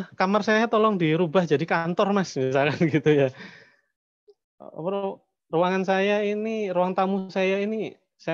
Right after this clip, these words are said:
mau jadikan misalkan studio," gitu ya. Kayak yang kita pernah lihat di YouTube itu kan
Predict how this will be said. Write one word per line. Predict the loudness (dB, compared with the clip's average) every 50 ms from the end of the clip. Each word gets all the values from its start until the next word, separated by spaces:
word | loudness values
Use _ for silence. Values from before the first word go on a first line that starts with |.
| -2 -2
mau | -4
jadikan | -4 -2 -4 -2 -2 -4 -4 -2 -4 -2 -2 -4 -4 -6 -6 -8 -10 -14 -18 _ _ _ _ _ _ _ _
misalkan | _ -12 -10 -6 -6 -6 -4 -2 -2 -2 -2 -4 -8 -10 _ _
studio," | -20 -14 -6 -6 -6 -6 -4 -4 -2 0 0 0 0 -2 -2
gitu | -4 -2 -2
ya. | -2 -4 -6 -12 -20 _ _ _ _ _ _ _ -10
Kayak | -8 -8 -8 -8 -12 _ _ _ _ _ _ -6 -6
yang | -4 -2 -4
kita | -4 -2 -2 -2 -2 -2 -2 -4 -6 -8 -8 -12 -20 -18 -12 -8
pernah | -6 -6 -6 -8 -10 _ _ _ _ _ _ _ _ _ _ -8
lihat | -6 -4 -4 -4 -6 _
di | -8 -6 -6 -6 -6
YouTube | -8 -8 -6 -8 -6 -6
itu | -6 -8 -6 -6
kan | -6 -6 -8 -10 -12